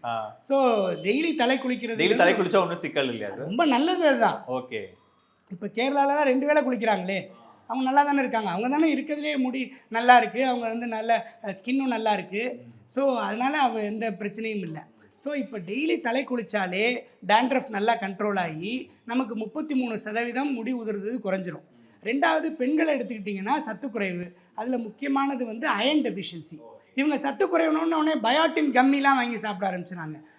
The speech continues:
Speaker 2: பயோட்டினுக்கும் முடி உதிர்தலுக்கும் மிகப்பெரிய கனெக்ஷன் ஒண்ணும் கிடையாது. அது one of the vitamins, அவ்வளவுதான்.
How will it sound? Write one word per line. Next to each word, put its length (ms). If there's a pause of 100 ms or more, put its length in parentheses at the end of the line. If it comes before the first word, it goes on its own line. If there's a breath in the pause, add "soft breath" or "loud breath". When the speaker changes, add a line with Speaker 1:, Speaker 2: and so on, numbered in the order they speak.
(120)
Speaker 2:
பயோட்டினுக்கும் 840 (200 loud breath)
முடி 200
உதிர்தலுக்கும் 600
மிகப்பெரிய 540 (400)
கனெக்ஷன் 360
ஒண்ணும் 180
கிடையாது. 460 (180 soft breath)
அது 240
one 160
of 140
the 60
vitamins, 460
அவ்வளவுதான். 440